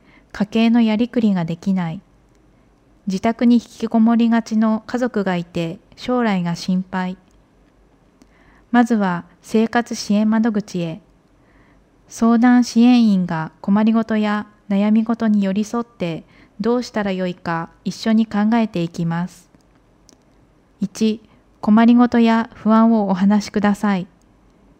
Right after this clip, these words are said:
二、相談内容を整理し、適切な対応方法を検討します。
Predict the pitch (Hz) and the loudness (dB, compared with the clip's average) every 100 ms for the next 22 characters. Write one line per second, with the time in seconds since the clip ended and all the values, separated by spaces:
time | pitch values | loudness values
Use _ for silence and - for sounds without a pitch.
0 | _ 202 214 208 _ _ _ _ _ _ | _ 2 2 0 _ _ _ _ _ _
1 | _ - - 226 226 247 247 262 247 220 | _ -8 2 4 6 6 6 6 6 4
2 | 190 170 170 214 196 185 - 165 156 - | 0 -4 -4 -2 -2 -4 -6 -8 -8 -12
3 | _ - 196 - 233 226 220 226 226 220 | _ -8 -6 -4 -2 -2 2 2 2 -2
4 | - 214 220 240 240 226 247 226 208 196 | -4 0 2 2 0 0 -2 -2 -2 -2
5 | 180 160 - 185 190 196 190 - 185 185 | -2 -4 -2 -4 -2 -2 -4 -4 -4 -2
6 | 190 - | -6 -12